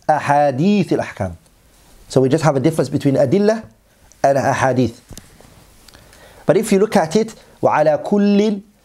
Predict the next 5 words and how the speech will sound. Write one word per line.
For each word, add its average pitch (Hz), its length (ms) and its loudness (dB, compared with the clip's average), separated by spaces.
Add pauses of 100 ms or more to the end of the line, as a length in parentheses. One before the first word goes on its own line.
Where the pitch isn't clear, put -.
(220)
فالخلاف 147 760 0
بين 147 360 0
الاسمين 147 600 -2
يسير 127 560 -2
جدا. 87 600 -8